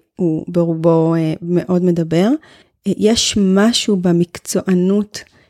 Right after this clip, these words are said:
שאת, אה, מציגה את הדברים, שאני חושבת שזה באמת לא ראיתי, או לא, לא נתקלתי ב-,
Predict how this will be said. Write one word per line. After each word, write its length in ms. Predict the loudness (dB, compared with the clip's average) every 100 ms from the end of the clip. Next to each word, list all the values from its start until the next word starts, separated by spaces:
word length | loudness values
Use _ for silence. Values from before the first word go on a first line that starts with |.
| _
שאת, 520 | -8 -2 -2 -2 0
אה, 60 | 2 2 2 0 -2 -4 -8 _ -4
מציגה 520 | -4 -2 2 4 4
את 120 | 2
הדברים, 600 | 0 2 2 2 2 0 -6 _ _ _ -12
שאני 380 | -4 0 0
חושבת 400 | -2 0 2 2
שזה 580 | 0 0 2 2 2 0 -2
באמת 480 | 0 2 2 0 2
לא 220 | 2 2
ראיתי, 440 | 0 0 -2 2
או 40 | 2
לא, 140 | 2
לא 240 | 2 2 0
נתקלתי 840 | -2 -4 2 2 2 2 0 0
ב-, 200 | -4 -2